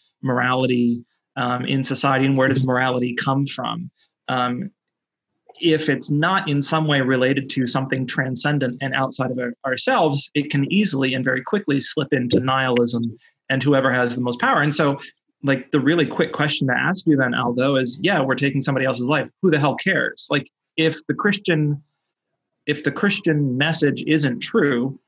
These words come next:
then who the hell cares if I'm taking somebody else's life? Like, it may suck for that person, but it does, like, there's nothing kind of transcendently wrong about it.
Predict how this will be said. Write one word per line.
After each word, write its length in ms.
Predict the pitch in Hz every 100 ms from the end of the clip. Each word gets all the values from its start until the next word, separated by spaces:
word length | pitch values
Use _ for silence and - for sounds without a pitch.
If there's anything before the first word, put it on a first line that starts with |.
| -
then 600 | 147 139 139 139 143 143
who 140 | 190 226
the 80 | 185
hell 160 | 196
cares 260 | 180 254 233
if 100 | 147
I'm 120 | 127
taking 240 | 131 127
somebody 260 | 127 139 123
else's 320 | 120 117 120
life? 240 | 110 98 - -
Like, 200 | 131 120
it 120 | 160 156
may 140 | 143
suck 300 | 131 139 -
for 80 | 139
that 200 | 123 -
person, 600 | 214 294 - 120 143 170 _ _ _ _ -
but 100 | 139
it 160 | 143
does, 240 | 175 165 151
like, 260 | 143 -
there's 240 | 151 147 151
nothing 460 | 156 156 139 127
kind 180 | - 143
of 80 | 120
transcendently 680 | - 135 135 156 147 131 127
wrong 400 | 127 139 240 190
about 240 | 117 - -
it. 180 | 185